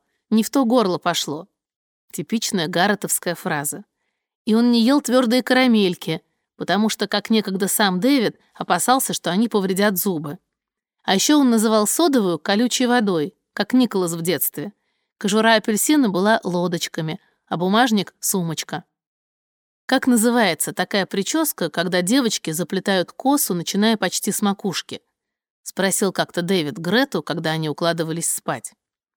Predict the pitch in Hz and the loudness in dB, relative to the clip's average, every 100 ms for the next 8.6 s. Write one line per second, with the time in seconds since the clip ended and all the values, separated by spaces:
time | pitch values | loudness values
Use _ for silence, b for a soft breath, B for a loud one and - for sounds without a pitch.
0 | _ _ _ _ _ - 190 190 185 170 | _ _ _ _ _ -6 -2 0 0 -2
1 | 165 - 381 - - - _ _ _ _ | -4 -4 -4 -4 -10 -10 _ _ _ _
2 | _ _ _ _ _ _ 247 285 247 185 | _ _ _ _ _ _ 2 4 4 2
3 | 165 175 180 151 160 - 139 120 202 _ | 0 0 0 0 -4 -4 -6 -6 -10 _
4 | _ _ _ - 202 208 - 277 202 202 | _ _ _ -4 -2 0 0 0 0 0
5 | 208 262 226 185 - 196 202 185 196 - | 0 2 2 0 -4 -4 -4 -2 -4 -2
6 | 185 - 339 - - 156 - 180 185 175 | -4 -2 -4 -4 -8 -10 -6 -4 -2 -2
7 | - 190 202 202 180 240 240 202 202 190 | -2 -2 0 0 0 2 2 0 -2 -2
8 | 202 214 - 165 147 185 | -2 -4 -4 -6 -6 -12